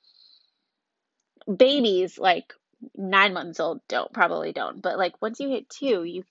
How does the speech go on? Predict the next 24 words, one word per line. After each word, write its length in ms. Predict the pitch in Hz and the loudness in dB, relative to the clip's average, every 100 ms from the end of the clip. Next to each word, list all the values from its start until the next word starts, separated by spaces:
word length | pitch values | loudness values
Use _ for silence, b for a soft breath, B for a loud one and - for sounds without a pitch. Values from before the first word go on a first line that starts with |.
| - | -4
you 120 | 208 | -4
start 280 | - 190 185 | -2 -6 -6
to 100 | 170 | -10
notice 300 | 165 170 - | -8 -8 -6
differences. 520 | 285 240 196 170 165 B B B - | -6 -6 -10 -10 -12 B B B -2
You 120 | 214 | -2
can 160 | 262 247 | 0 -2
tell 260 | 247 202 | -2 -2
when 140 | 185 190 | -2 -6
somebody 340 | 175 170 170 | -8 -4 -4
wears 220 | 165 165 | -4 -6
glasses 460 | - 165 175 175 165 | -6 -8 -6 -8 -8
and 120 | 160 | -10
somebody 380 | 175 170 165 170 | -8 -6 -4 -2
doesn't. 380 | 208 254 165 196 | -2 -4 -6 -8
You 100 | 190 | -6
can 140 | 226 | -6
tell. 340 | 196 165 175 B B B B _ | -2 -4 -4 B B B B _
So 380 | - 214 196 180 - | 2 6 6 4 -4
to 120 | 214 | -6
think 300 | - 226 - | -4 -4 -2
that 180 | 330 196 | -4 -4
your 140 | 208 | -6
kid 400 | - 202 196 233 | -8 -8 -8 -10